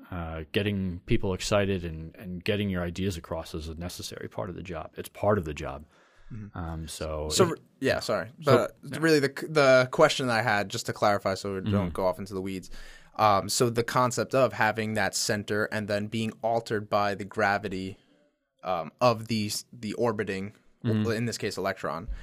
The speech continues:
Speaker 2: does it act in the same way, or do they view it the same way that they would the way that, like, a moon would manipulate a planet or a planet would manipulate a star, like the tilting back and forth? And do they look for those same types of features and scale up their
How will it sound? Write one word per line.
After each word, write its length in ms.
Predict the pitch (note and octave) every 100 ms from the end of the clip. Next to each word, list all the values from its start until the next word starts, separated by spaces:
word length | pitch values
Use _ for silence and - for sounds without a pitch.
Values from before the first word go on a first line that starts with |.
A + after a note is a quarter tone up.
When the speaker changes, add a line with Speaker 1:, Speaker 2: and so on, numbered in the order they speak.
| - - -
Speaker 2:
does 240 | - C3 B2+
it 120 | - A#2+
act 300 | A#2+ A#2 -
in 200 | B2 B2
the 100 | A2+
same 360 | - A2 G#2
way, 320 | G#2 A2 G2+ G2
or 180 | A#2
do 140 | A2+ G#2+
they 160 | G#2
view 240 | G2+ A2 B2+
it 80 | G#2
the 80 | F#2+
same 240 | F#2+ G2
way 120 | F2+
that 120 | F#2
they 120 | F#2+ F#2
would 320 | G2 F2+ F2+
the 80 | F#2
way 160 | F#2
that, 160 | F2 E2
like, 140 | F#2
a 60 | G2
moon 400 | G#2 A2 G#2 G2+
would 140 | F#2+ G2
manipulate 420 | G2 F#2+ F2+ F2+
a 40 |
planet 440 | - A2 G2+ F2 B1+
or 100 | G2
a 40 |
planet 340 | - G#2+ G2 C#2+
would 140 | F#2+
manipulate 640 | F2+ F#2+ F2+ F2 F2 F2 - _ _ -
a 60 |
star, 540 | F2+ - A#2+ G#2 D#2 F#2+ _ -
like 160 | A#2
the 80 | -
tilting 460 | - C3 G#2+ G#2 G2
back 240 | F#2+ E2
and 80 | G#2
forth? 400 | - G#2+ G2 G2
And 120 | F#2+ G2
do 100 | G2
they 140 | G2
look 200 | A#2+ C3+
for 100 | -
those 180 | A2 G2
same 260 | - A2 G#2
types 300 | A2 G#2 G2
of 80 |
features 640 | - - D3 - F2 D#2+ - - - _ -
and 360 | A#2 A2 G#2+
scale 540 | - - - C3 A#2 G#2+
up 220 | G#2 - - - -
their 340 | F#2 F2 D#2